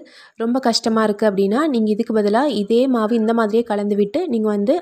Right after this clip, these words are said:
அடையா வந்து நம்ம செஞ்சு கொடுத்துக்கலாம். இப்ப பாருங்க, திருப்பி விட்டாச்சு. ரெண்டு சைடுமே நல்லா வந்து வெந்துருச்சு. இப்ப நம்ம எடுத்து சர்வ் பண்ணிடலாம். நல்லா சுட சுட, நல்லா சாஃப்டான, சூப்பரான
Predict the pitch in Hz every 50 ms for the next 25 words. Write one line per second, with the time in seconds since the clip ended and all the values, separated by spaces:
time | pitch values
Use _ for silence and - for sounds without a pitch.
0 | - - 208 208 220 226 233 233 233 220 202 220 262 285 254 226 - 208 196 190
1 | 208 - 196 185 - 202 190 - 196 202 208 233 330 381 - _ _ _ _ _
2 | _ _ _ _ _ _ _ _ _ - 214 - 202 202 220 208 214 220 220 262
3 | 294 285 - 233 233 - 240 226 214 - 214 208 202 - 262 294 294 - 226 220
4 | 220 220 226 247 285 269 - 247 220 208 208 220 262 247 226 208 208 214 226 220
5 | 208 202 214 262 262 233 208 202 196 208 202 202 - - 247 285 370 - - _
6 | _ _ _ _ _ _ _ _ _ _ _ _ _ _ _ - 233 233 262 247
7 | 233 214 208 202 202 202 214 208 285 277 - 254 226 214 214 - 208 196 196 196
8 | 196 196 202 208 247 339 370 - _ _ _ _ _ _ - 220 226 240 233 -
9 | 247 233 214 240 247 - 240 220 208 247 302 302 - - 214 214 220 214 - -
10 | 233 214 220 220 240 240 - - 247 226 220 233 262 262 - - - 269 _ _
11 | - 240 226 220 214 214 247